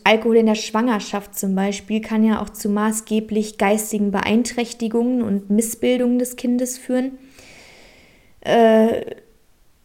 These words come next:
ja. Und dann gibt's einfach noch die super hohen Todeszahlen und vielen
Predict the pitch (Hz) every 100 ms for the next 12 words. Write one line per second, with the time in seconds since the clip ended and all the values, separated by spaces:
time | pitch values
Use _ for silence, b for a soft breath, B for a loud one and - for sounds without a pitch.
0 | _ - 233 247 208 196 B B B B
1 | B B _ _ _ _ _ _ _ _
2 | _ _ _ 226 220 214 214 208 - -
3 | - _ _ _ _ _ _ _ - -
4 | 220 226 220 220 220 226 - - 220 214
5 | 220 220 220 226 220 208 220 220 208 214
6 | 214 240 247 208 - - 202 214 214 202
7 | - - 233 233 240 233